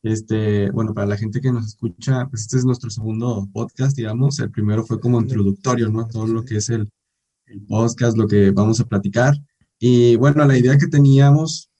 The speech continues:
Speaker 1: era básicamente como, este, indagar un poco más en temas que, que a lo mejor van a ser mucho más interesantes si los centramos en un solo episodio, digamos.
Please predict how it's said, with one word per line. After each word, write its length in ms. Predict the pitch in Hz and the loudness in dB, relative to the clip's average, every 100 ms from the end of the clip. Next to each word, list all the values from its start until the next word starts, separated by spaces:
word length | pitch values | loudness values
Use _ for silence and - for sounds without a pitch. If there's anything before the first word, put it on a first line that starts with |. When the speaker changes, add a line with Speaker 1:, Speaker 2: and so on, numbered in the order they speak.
| _ | _
Speaker 1:
era 200 | - 107 | -18 -8
básicamente 560 | 113 135 120 117 - 135 | -6 -6 -8 -12 -12 -14
como, 480 | 123 113 110 101 - _ _ _ _ _ | -12 -10 -6 -6 -8 _ _ _ _ _
este, 840 | 107 104 107 104 101 98 98 98 | -14 -12 -6 -4 -2 -4 -6 -6
indagar 460 | 120 123 120 120 135 | 0 2 2 2 2
un 80 | 135 | 2
poco 240 | 131 127 | -2 -2
más 260 | 123 123 131 | 0 2 2
en 220 | 120 107 | 2 0
temas 640 | 110 110 127 139 - - _ | -2 -2 -2 -4 -6 -20 _
que, 460 | 107 104 98 95 98 98 _ _ _ _ | -4 -2 0 -2 -6 -14 _ _ _ _
que 80 | - | -6
a 20 | |
lo 80 | 107 | -2
mejor 180 | 107 117 | 0 0
van 100 | 120 | 2
a 40 | |
ser 140 | 123 127 | 2 2
mucho 320 | 127 120 123 | 2 0 -2
más 160 | 113 120 | -2 -2
interesantes 640 | 123 113 107 110 110 123 | 0 -2 -2 -4 -4 -4
si 80 | 120 | -2
los 640 | 110 98 95 95 - - | -2 -2 -2 -6 -16 -14
centramos 520 | - 107 107 110 120 113 | -4 0 2 2 2 0
en 100 | 113 | -2
un 80 | |
solo 680 | 113 113 110 117 113 104 98 | -2 -2 0 2 2 2 2
episodio, 420 | 98 98 110 120 | 0 -2 0 2
digamos. 440 | 123 110 117 139 | 2 0 -4 -6